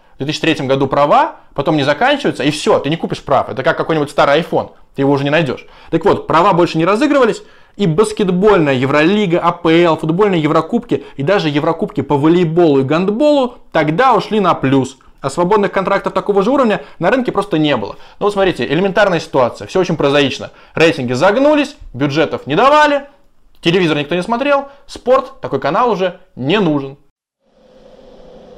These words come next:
Сколько денег тебе нужно в месяц? Точную сумму я, конечно, не дам, но я совсем не бэдкомедиан, который говорит: "Я могу прожить на сорок тысяч рублей". Нет, у меня не совсем так, хотя я тоже скромный. У меня из каких-то атрибутов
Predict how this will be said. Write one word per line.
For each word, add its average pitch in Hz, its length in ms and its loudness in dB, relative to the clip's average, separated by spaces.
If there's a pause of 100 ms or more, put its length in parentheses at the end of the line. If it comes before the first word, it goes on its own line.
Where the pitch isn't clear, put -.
(1600)
Сколько 196 480 -2
денег 135 460 0
тебе 120 200 -2
нужно 135 240 -2
в 117 60 -2
месяц? 117 420 -4
Точную 165 340 -2
сумму 143 260 -4
я, 117 60 0
конечно, 120 240 -6
не 135 100 -2
дам, 214 240 0
но 151 60 -2
я 180 80 0
совсем 180 360 -4
не 151 80 -2
бэдкомедиан, 147 640 -2
который 135 180 -6
говорит: 135 320 -2 (200)
"Я 165 200 0
могу 147 220 0
прожить 139 300 -2
на 131 80 -8
сорок 135 220 -2
тысяч 131 160 -6
рублей". 110 360 -8
Нет, - 180 -16
у - 20 -14
меня 131 140 -2
не 160 80 -2
совсем 165 280 -4
так, 254 200 -2
хотя 202 140 -4
я - 20 0
тоже 180 160 2
скромный. 208 500 2 (240)
У 135 80 -8
меня 156 260 0
из 139 60 -2
каких-то 147 320 -4
атрибутов 156 680 -2